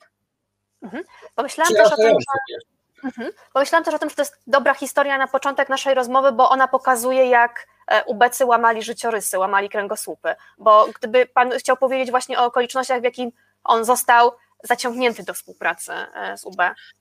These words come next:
Speaker 2: To był chłopak, to był chłopak kilkunastoletni, e, którego wciągnięto w ten sposób do współpracy, że jego brat był w podziemiu, był w oddziale podziemnym, e,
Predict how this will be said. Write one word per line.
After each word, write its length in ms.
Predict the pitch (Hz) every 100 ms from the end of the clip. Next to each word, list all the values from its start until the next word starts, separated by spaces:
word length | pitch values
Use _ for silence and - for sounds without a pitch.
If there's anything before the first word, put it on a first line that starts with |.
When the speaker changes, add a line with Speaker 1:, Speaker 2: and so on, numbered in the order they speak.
| _ _ _
Speaker 2:
To 100 | -
był 420 | 240 254 233 220 196
chłopak, 500 | - 311 311 131 -
to 100 | 175
był 140 | 175
chłopak 460 | - 233 233 - -
kilkunastoletni, 1300 | 175 165 175 175 156 175 160 156 - 131 123 131 - 139
e, 160 | 139
którego 840 | 127 - 151 151 156 156 156 156 _ _ - _ _ _ _
wciągnięto 680 | - - 175 165 196 185 196
w 100 | -
ten 180 | 190 185
sposób 440 | - 185 180 165
do 100 | 170
współpracy, 960 | 175 - 196 160 175 139 127 135 131 147 151 131
że 480 | 123 127 156 156 156
jego 240 | 160 196
brat 260 | 196 269 240
był 200 | 262 190 _ _
w 100 | -
podziemiu, 520 | 202 160 156 113 107
był 220 | 113 143
w 60 | 135
oddziale 460 | 156 131 160 143 131
podziemnym, 800 | 151 120 139 120 139 190 269 - - - - _ -
e, 180 | 196 196